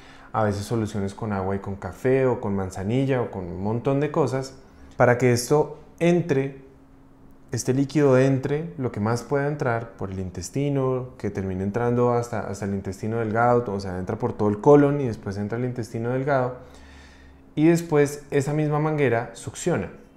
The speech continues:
Y esa misma manguera succiona y succiona la materia fecal. Entonces la gente dice, "Genial, ¿no? Genial, porque si yo tengo estreñimiento crónico, esto me va a ayudar". Sí y no.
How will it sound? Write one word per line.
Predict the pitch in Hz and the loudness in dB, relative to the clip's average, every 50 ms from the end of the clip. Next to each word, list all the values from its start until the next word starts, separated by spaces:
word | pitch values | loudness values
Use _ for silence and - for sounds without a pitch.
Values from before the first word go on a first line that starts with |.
| - - - - - - - - - - - - | -20 -20 -20 -20 -20 -20 -20 -20 -20 -20 -10 -6
Y | 127 | -4
esa | 117 104 110 | -2 -2 -2
misma | 113 113 117 123 131 139 - | -2 0 0 -2 -2 -4 -4
manguera | 160 143 131 127 117 107 110 | -4 -4 -2 0 0 0 0
succiona | 110 - 160 156 - - 170 151 139 139 156 - - - - | -2 -2 -6 -4 -2 0 0 0 0 -2 -6 -8 -14 -10 -8
y | 156 151 | -8 -4
succiona | - 151 123 - - 110 98 92 98 104 107 - - - - - - - - - - - - - | -4 -6 -6 -6 -6 -6 -4 -4 -4 -4 -6 -8 -12 -20 -20 -20 -20 -20 -20 -20 -20 -20 -18 -12
la | - 107 | -10 -8
materia | 95 90 85 98 90 85 | -8 -8 -8 -10 -10 -8
fecal. | - 110 - 240 254 - - - - - - - - - - - - - - - | -8 -2 2 2 2 2 0 -6 -12 -18 -20 -20 -20 -20 -20 -20 -20 -20 -10 -6
Entonces | - 113 107 110 107 104 107 | -4 -2 0 0 0 2 2
la | 113 123 120 | 2 2 2
gente | 117 110 104 110 | 0 0 0 0
dice, | 107 107 117 104 - - - - - - - - | 0 0 -2 -6 -8 -12 -20 -20 -20 -20 -20 -14
"Genial, | - 110 98 90 92 92 101 117 143 151 143 | -10 -8 -8 -6 -6 -2 0 0 2 2 2
¿no? | 127 123 160 220 285 - - - - - - - - - - - | 2 2 2 0 0 -4 -8 -14 -18 -20 -20 -20 -20 -20 -20 -14
Genial, | - - 107 104 104 104 110 117 - | -6 -2 -2 0 2 2 0 0 0
porque | - 180 170 170 156 | 0 -2 -2 -2 -4
si | 139 - 117 101 | -6 -4 -2 -2
yo | 101 98 | -2 -2
tengo | - - 135 139 139 143 | 0 0 0 2 2 0
estreñimiento | 147 143 147 160 156 156 139 120 110 101 98 101 - - | -2 -2 -4 -4 -2 -2 0 0 0 -2 -2 -2 -4 -4
crónico, | - 156 151 143 135 131 131 - 135 127 117 | -2 -2 0 0 0 0 -2 -2 -2 0 -2
esto | 104 98 - 113 | -2 -4 -4 -4
me | 120 117 | -4 -2
va | 107 101 | 0 0
a | |
ayudar". | 98 104 113 123 127 - - - - - - - - - - - - - - - - - - - - - - - - - - - - | 0 0 0 0 0 -2 -2 -6 -12 -18 -20 -20 -20 -20 -20 -20 -20 -20 -20 -20 -20 -20 -20 -20 -20 -20 -20 -20 -20 -20 -20 -20 -14
Sí | - - - 135 156 190 214 - - - | -10 -4 0 2 2 2 2 0 -4 -4
y | 151 123 | -2 -2
no. | 104 107 127 170 175 113 85 - - - - | 2 4 6 6 6 4 4 0 -6 -12 -20